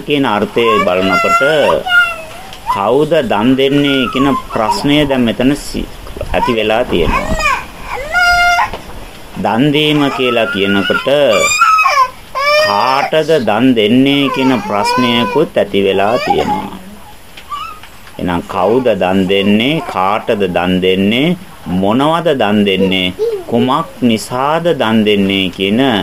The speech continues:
මේ කාරණා ගැන බලනකොට අපට පැහැදිලිව පේනවා තථාගතයන් වහන්සේ දන් දෙන්නයි කියන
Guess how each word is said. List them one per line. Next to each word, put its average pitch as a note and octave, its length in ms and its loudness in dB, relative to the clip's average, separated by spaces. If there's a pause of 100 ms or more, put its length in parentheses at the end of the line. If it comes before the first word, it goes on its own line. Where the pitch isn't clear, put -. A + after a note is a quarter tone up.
(320)
මේ G#2 300 -2
කාරණා F#2+ 680 0
ගැන F2 300 -4
බලනකොට E2+ 640 0 (920)
අපට - 380 -4
පැහැදිලිව A2+ 640 0
පේනවා G#2+ 760 0 (460)
තථාගතයන් B2 840 0
වහන්සේ A2 580 2
දන් G#2 320 0
දෙන්නයි A2+ 520 2
කියන G#2 380 0